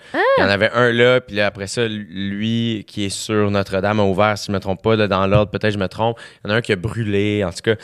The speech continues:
Speaker 2: Puis, euh, fait que moi, genre, je me souviens pas ne pas connaître Dilalo. Pour nous, c'est les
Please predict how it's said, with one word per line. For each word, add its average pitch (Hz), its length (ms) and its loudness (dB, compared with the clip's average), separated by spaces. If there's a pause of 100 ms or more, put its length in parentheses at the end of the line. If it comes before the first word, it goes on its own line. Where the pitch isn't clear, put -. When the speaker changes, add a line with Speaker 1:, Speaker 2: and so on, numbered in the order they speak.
(320)
Speaker 2:
Puis, 101 240 -2
euh, 87 500 2 (320)
fait - 180 -10
que - 60 -12
moi, 139 140 2
genre, 104 380 4
je 98 120 -8
me 127 80 2
souviens 123 360 0
pas 170 160 2
ne 127 80 -4
pas 120 240 -4
connaître 95 640 -4
Dilalo. 92 520 -2 (320)
Pour 104 120 -2
nous, 120 160 2
c'est 107 160 -2
les 92 140 -2